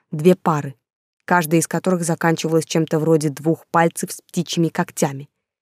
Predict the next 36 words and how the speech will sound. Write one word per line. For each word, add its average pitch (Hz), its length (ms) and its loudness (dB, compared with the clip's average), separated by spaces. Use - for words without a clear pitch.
Я 226 120 8
ещё 226 240 8
раз 214 200 6
огляделась, 180 500 4
но 208 80 4
так 220 200 2
и 226 40 6
не 226 100 6
поняла 226 360 4
смысла 220 400 0
кольцевого 202 580 0
балкона 180 600 0
в 139 60 -6
этой 151 220 -4
природной 160 520 2
пещере. 147 520 -4
На 185 100 4
грязно-белых 180 680 4
стенах 180 440 0
видны 202 320 6
были 202 300 2
следы 190 400 2
примитивной 196 680 0
обработки. 175 720 -2
Выходов 175 460 0
на 170 80 0
балкон, 165 440 2
кроме 160 300 0
того, 160 320 2
в 175 80 -2
который 156 480 -2
прошли 165 400 0
мы, 214 240 2
больше 175 420 2
не 151 200 0
было. 139 280 -12